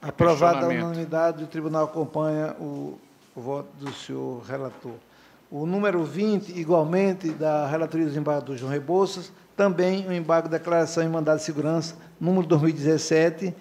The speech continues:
Speaker 1: zero zero um, meia meia dois, dígito sete.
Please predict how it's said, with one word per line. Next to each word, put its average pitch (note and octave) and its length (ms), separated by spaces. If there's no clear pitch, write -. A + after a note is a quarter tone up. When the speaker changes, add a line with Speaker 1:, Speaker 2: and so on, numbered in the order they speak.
Speaker 1:
zero E3+ 420
zero D#3+ 300
um, F3+ 460
meia F3 360
meia D#3+ 300
dois, D#3+ 260
dígito D#3+ 300
sete. C3 320